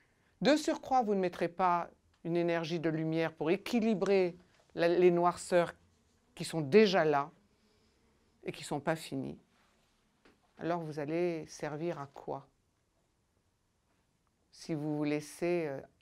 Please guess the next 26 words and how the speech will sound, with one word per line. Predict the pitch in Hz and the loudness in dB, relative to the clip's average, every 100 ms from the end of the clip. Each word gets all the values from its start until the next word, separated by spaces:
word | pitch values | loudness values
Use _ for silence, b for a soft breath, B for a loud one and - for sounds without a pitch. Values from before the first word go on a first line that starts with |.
| - - b b b b _ | -20 -20 b b b b _
complètement | - 247 220 196 196 190 | 0 2 2 -2 -2 -2
identifier | 170 156 151 - 160 - 160 | -2 -4 -6 -10 -18 -10 -8
à | 123 | -8
ça, | - 135 131 _ _ _ _ _ _ _ _ _ _ _ _ _ _ - | -14 -18 -18 _ _ _ _ _ _ _ _ _ _ _ _ _ _ -12
à | 156 | -8
la | 139 | -2
mort | 151 170 196 196 | 2 2 2 -4
physique | - 147 135 185 208 - - _ _ _ _ _ _ _ _ _ _ _ | -10 -10 -6 -6 -6 -18 -20 _ _ _ _ _ _ _ _ _ _ _
ou | 240 226 240 233 - _ _ _ _ _ _ _ _ _ _ _ _ _ _ _ _ _ _ _ _ _ _ - | 2 4 4 0 -12 _ _ _ _ _ _ _ _ _ _ _ _ _ _ _ _ _ _ _ _ _ _ -2
à | 160 | 0
la | 147 135 127 123 135 143 _ _ _ _ _ _ _ _ _ _ _ _ _ - | 0 -2 -6 -10 -14 -20 _ _ _ _ _ _ _ _ _ _ _ _ _ 2
l'attachement | 175 214 226 - - 185 180 | 4 4 0 -2 -4 -2 -2
à | 160 | -4
votre | 160 - | -6 -6
ego | 156 147 185 | -6 0 0
que | 190 160 | 0 -6
vous | 139 | -6
voulez | 147 151 | -4 -2
même | 170 180 | -2 -2
pas | 180 190 | 0 -2
laisser | 170 165 | -2 -2
mourir, | 160 160 202 190 | -2 0 0 0
même | 170 | -4
par | 160 165 | -6 -6
petites | 202 196 180 147 | -6 -4 -6 0
doses. | 170 160 131 | 2 2 -2